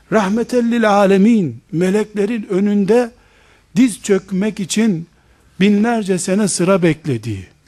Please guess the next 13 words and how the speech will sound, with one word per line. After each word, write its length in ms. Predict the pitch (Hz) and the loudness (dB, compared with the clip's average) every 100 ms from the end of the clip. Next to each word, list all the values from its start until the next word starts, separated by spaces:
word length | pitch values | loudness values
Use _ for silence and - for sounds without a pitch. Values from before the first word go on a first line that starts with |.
| _ _ _ _ _ _ _ _ | _ _ _ _ _ _ _ _
bir 140 | 180 160 | -6 -2
peygamberin 920 | 160 185 190 208 196 156 160 247 254 _ _ _ _ _ _ | 0 0 0 -2 0 0 2 0 -2 _ _ _ _ _ _
ayağına 500 | 165 190 196 208 214 | 2 2 2 2 2
gelmesini 580 | 185 175 165 147 - 143 | 2 4 4 2 -2 -6
istiyorlar. 440 | 127 - 135 208 190 | -8 -10 -8 -8 -4
Geliyorlar, 500 | 190 196 196 160 185 202 | -2 0 0 -2 -2 -2
ayağına 420 | 175 180 185 175 | 0 2 2 0
çağırıyorlar. 640 | 165 139 123 123 147 220 220 _ _ _ _ | -2 -6 -6 -6 -4 -4 -6 _ _ _ _
Güya 300 | 208 240 220 | 0 2 2
onu 280 | 202 208 165 | 2 -2 -2
dinleyecekler, 680 | 220 214 196 170 185 262 240 | 0 0 0 -2 -4 -2 0
konuşturmuyorlar. 840 | 247 240 - 240 208 135 98 - _ _ _ _ _ _ _ _ _ _ _ _ | 0 -2 -2 -2 0 -2 -6 -14 _ _ _ _ _ _ _ _ _ _ _ _
Konuşturmuyorlar. 720 | - 151 170 254 254 240 175 | 0 2 2 -4 -4 -4 -8